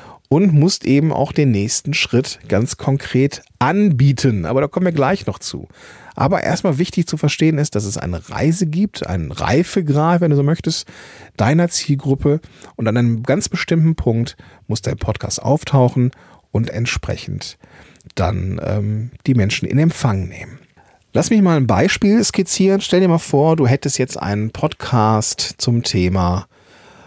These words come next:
ähm, wie werde ich stressfrei als Pflegeeltern. Ja, ein konkretes Beispiel.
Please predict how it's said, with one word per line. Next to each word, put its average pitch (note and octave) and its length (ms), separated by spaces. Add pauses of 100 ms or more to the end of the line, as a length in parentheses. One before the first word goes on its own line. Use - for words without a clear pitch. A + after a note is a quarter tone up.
(160)
ähm, F#2+ 500
wie B2 600 (220)
werde A#2 580
ich - 640 (260)
stressfrei - 1040
als D2+ 320
Pflegeeltern. - 800 (200)
Ja, E3 160
ein F#3 60
konkretes D3 460
Beispiel. D#3+ 560